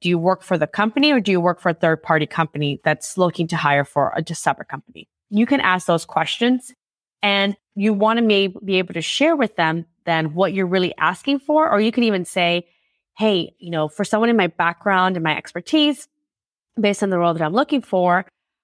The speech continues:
"How much do you think I can ask for in this role?" And they might wanna go on the higher end because their payout and commission is gonna be higher. Again, they get paid twenty percent of whatever your salary is. So it's in their best interest to make sure you get the highest paid salary.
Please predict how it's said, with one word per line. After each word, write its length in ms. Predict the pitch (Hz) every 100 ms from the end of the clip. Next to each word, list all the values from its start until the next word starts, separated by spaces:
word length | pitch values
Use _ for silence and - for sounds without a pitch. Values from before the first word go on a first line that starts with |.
| _
"How 220 | - 214 240
much 360 | 247 247 -
do 60 | 220
you 80 | 190
think 220 | 202 190
I 60 | 175
can 260 | - 175 -
ask 400 | 180 311 - - -
for 220 | 180 170
in 180 | 170 156
this 260 | 147 -
role?" 320 | 151 135 - - _ _
And 100 | 175
they 80 | 180
might 220 | 233 220
wanna 260 | 190 180 180
go 80 | 180
on 80 | 151
the 80 |
higher 320 | 151 - 320 330
end 340 | - 196 196
because 360 | 196 - 170 170
their 120 | 220
payout 340 | 226 214 208
and 80 | 190
commission 640 | 170 165 156 - 170 165 170
is 160 | 160
gonna 120 | 147
be 120 | 143 165
higher. 420 | 262 277 151 127 _ -
Again, 260 | 160 214 - -
they 80 | 165
get 200 | 190 185
paid 360 | 180 170 170 - _ _ -
twenty 240 | 190 185
percent 400 | 226 262 190 185
of 80 | 185
whatever 240 | 165 160
your 80 | 156
salary 500 | - 147 139 123 92
is. 140 | 147 - _ _ _
So 160 | - 170
it's 160 | 180 247
in 80 |
their 100 | 247
best 260 | 240 202 190
interest 400 | 185 170 196 180
to 40 | 170
make 180 | 156 -
sure 140 | 165
you 140 | 160
get 160 | 160 147
the 60 | -
highest 320 | 147 139 -
paid 180 | 139 -
salary. 460 | - - - _